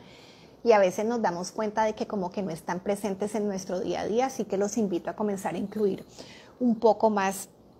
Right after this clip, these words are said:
de fruta. Por otro lado,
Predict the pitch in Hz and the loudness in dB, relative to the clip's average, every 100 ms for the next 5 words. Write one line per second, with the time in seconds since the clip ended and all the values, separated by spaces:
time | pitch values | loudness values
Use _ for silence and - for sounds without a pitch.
0 | - - - 196 190 196 - 190 170 - | -20 -20 -8 2 6 6 6 0 0 -4
1 | - - - - - - - - - 285 | -20 -20 -20 -20 -20 -20 -20 -20 6 10
2 | 285 294 311 370 381 311 254 247 277 | 12 10 6 -2 0 0 0 0 -4